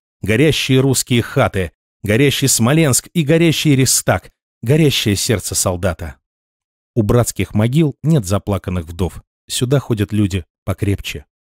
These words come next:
На братских могилах не ставят крестов. Но разве от этого легче?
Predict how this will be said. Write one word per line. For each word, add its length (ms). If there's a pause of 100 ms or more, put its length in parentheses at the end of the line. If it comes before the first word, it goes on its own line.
(380)
На 140
братских 440
могилах 520
не 160
ставят 400
крестов. 560 (640)
Но 140
разве 280
от 140
этого 240
легче? 460